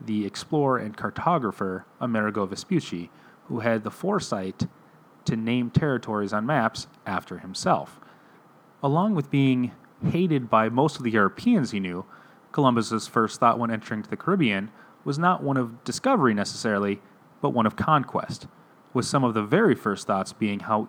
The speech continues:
easily he could enslave the local population. With that said, I'm not sure genocidal maniac is a proper fit either. People attribute his legacy as being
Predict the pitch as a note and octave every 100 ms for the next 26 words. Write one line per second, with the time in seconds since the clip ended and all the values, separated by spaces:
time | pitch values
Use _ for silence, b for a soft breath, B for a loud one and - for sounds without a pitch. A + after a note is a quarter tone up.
0 | - G3 G#3 C#3 G#2 F2+ E2+ - A2 G#2
1 | G2 - B2 B2 A2+ G#2 - - G2 F2+
2 | G2+ G2+ - D#2+ - _ _ _ _ _
3 | _ _ _ _ _ - D3 C#3+ E3 D#3+
4 | - G#3+ B2 A2 - - _ _ _ _
5 | _ - A3 C4+ - - F3+ E3 E3 -
6 | C#3+ C3+ C3 E3+ F3 G2+ F#2+ - A#2+ A#2+
7 | A2 F#2+ A2+ - F#2 G2 - F3 F#3+ G2+
8 | - B B B B _ _ - G3+ G#3
9 | A3 - E3+ F3 D3 C3 C3 D3 D3+ -
10 | G2+ G2+ A2 A2 B2+ A#2+ A#2+